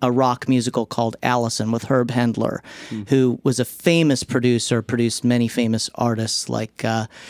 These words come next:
Speaker 1: the Everly Brothers and, and other people. And it was the juxtaposition of working at Capitol Records during the day, trying to write hits for other people.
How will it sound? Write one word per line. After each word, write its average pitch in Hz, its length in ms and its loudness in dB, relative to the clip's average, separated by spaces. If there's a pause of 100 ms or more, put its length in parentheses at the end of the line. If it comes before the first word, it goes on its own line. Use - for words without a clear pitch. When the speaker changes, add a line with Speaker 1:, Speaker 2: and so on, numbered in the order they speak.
(180)
Speaker 1:
the 147 120 4
Everly 123 360 2
Brothers 113 520 0
and, 113 260 -2
and 117 140 0
other 113 180 -2
people. 113 500 -2 (440)
And 143 480 2 (100)
it 175 80 2
was 151 140 0
the 147 100 0
juxtaposition 175 880 2
of 120 140 2
working 147 360 2
at 135 120 0
Capitol 135 340 0
Records 120 760 0
during 127 280 2
the 110 80 0
day, 113 640 0 (160)
trying 156 180 4
to 135 80 4
write 135 220 2
hits 151 240 2
for - 160 2
other 110 240 2
people. 120 500 0